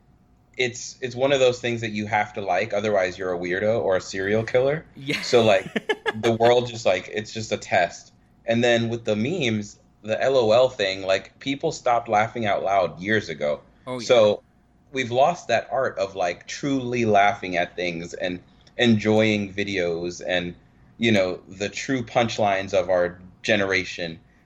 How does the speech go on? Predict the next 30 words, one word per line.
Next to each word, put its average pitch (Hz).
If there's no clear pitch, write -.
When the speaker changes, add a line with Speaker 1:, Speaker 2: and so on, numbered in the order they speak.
Speaker 1:
because 95
we 92
just 87
L 92
O 87
L 82
and 87
move 87
on, 71
and 85
it's -
just -
what -
it 76
is. 76
Speaker 2:
Yes. 131
Yeah, 196
and 165
I 151
think 220
that's, 160
you're 139
exactly 143
right, 143
especially 147
with, 127
um, 113
some 165
of 160
the, 127